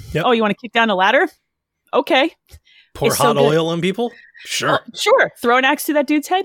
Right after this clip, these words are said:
Speaker 2: Mm-hmm. You want some slow-mo of that guy's head just going that way? Fantastic. You wanna stomp on that guy? You can do that too.
Speaker 1: I've killed, like, five zealots. Like, now I'm starting to
Speaker 2: Yeah,
Speaker 1: feel
Speaker 2: I haven't
Speaker 1: powerful.
Speaker 2: tackled it.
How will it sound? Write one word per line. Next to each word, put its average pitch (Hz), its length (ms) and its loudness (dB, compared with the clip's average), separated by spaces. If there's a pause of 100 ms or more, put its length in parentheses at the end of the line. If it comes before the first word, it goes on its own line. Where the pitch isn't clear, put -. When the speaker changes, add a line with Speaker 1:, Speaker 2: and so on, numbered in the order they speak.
(160)
Speaker 2:
Mm-hmm. 330 120 0 (220)
You 320 60 0
want 339 140 2
some 320 100 -2
slow-mo 349 360 2
of 277 60 0
that 302 180 0
guy's 294 220 2
head 277 200 -2
just 180 180 -2
going 226 340 2
that 214 200 0
way? 302 240 -2 (460)
Fantastic. 214 640 -2
You 165 40 -10
wanna 196 100 -6
stomp 294 220 -4
on 320 80 -2
that 381 160 -6
guy? 392 120 0 (260)
You 294 80 -4
can 359 80 -2
do 320 100 -2
that - 160 -4
too. 381 220 -8 (220)
Speaker 1:
I've - 100 -18
killed, 143 240 -2
like, 113 160 -2
five 113 460 -6
zealots. - 600 -8 (260)
Like, 113 160 -8
now 123 340 -2
I'm 120 140 -10
starting 143 300 -4
to - 80 -8
Speaker 2:
Yeah, 202 100 4
Speaker 1:
feel 123 140 -2
Speaker 2:
I 190 80 2
haven't 196 220 2
Speaker 1:
powerful. 131 180 0
Speaker 2:
tackled 135 300 -4
it. - 60 -12